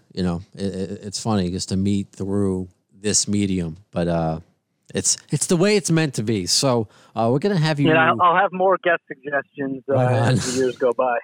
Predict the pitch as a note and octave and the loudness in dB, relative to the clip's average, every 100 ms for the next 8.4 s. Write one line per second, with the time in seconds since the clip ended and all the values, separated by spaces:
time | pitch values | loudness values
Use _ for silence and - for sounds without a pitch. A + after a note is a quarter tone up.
0 | - E4 D#4+ - D4+ - - D3+ D#3 C#3 | 0 2 2 2 0 0 0 0 2 0
1 | B2 C3 C3 A#2+ - B3 D#4+ A3 C4 B3+ | 0 0 0 2 2 4 2 0 0 0
2 | E4 - B3+ D#4+ B3 G3+ D#3+ F3+ F#3+ F#3+ | 0 0 0 0 2 0 -2 -2 0 -2
3 | - F3 D#3+ E3 - A3 G3+ G3 F3 F#3 | -6 -18 -16 -18 -4 0 2 2 0 0
4 | E3 G#3+ A3 D#3 C#3 C#3+ C3+ D3+ D#3 - | 0 0 -2 -2 -2 -2 -6 -4 -2 -4
5 | D3+ - C#3+ C#3+ C3+ C3 C3 C3+ C#3+ - | -10 -16 -12 -6 -4 0 2 2 0 -6
6 | G#2 G#2 - D#3+ F3+ G3 - A#3+ F#3 B2+ | -6 -6 -4 0 0 -2 -2 0 2 0
7 | A#2+ - C3 C3+ - D#3+ C#3 D3 C3 B2+ | -4 -8 -4 -4 0 0 0 0 0 0
8 | G#2 B2 B2 - | 0 0 2 2